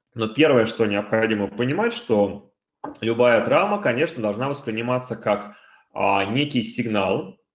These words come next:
м, некая моргающая жёлтая лампочка, которая, м, пытается донести до нас информацию, что в своей практике нам необходимо определённое изменение, определённая корректировка того, что мы делаем,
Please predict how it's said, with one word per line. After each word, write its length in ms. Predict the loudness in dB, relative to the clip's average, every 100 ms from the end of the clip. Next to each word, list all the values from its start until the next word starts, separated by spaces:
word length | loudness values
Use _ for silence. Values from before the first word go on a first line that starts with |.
| _ -20
м, 480 | -16 -14 -14 -14 -14
некая 520 | -2 -2 2 4 4
моргающая 760 | 2 4 6 6 2 0 -2
жёлтая 420 | 4 2 4 2
лампочка, 480 | 2 0 -6 -8 -6
которая, 840 | -2 0 2 4 6 6 4 -2 -18 _ _ _
м, 400 | -12 -10 -8 -6
пытается 600 | -6 2 4 4 2 -4
донести 580 | -4 -2 -2 -6 -6 -2
до 160 | 0 0
нас 260 | -2 -4
информацию, 840 | -10 -4 -2 -2 -4 -4 -6 -4 -4
что 600 | -6 -4 4 4 4 -2 _ _ _
в 100 | -14
своей 400 | 0 4 4 2
практике 580 | 4 2 2 -4 -6 -4
нам 280 | -2 -2
необходимо 960 | -2 -4 -2 -4 -2 -6 -4 -4 -6 -12 _ _
определённое 760 | -10 -4 -2 2 2 2 2 2
изменение, 640 | 0 -2 0 -2 -4 -14 _
определённая 580 | -8 -6 0 0 2 0
корректировка 720 | -2 -4 0 2 2 0 -2
того, 260 | 2 2
что 200 | -2 -10
мы 120 | -10
делаем, 500 | -8 -6 -4 -4 -6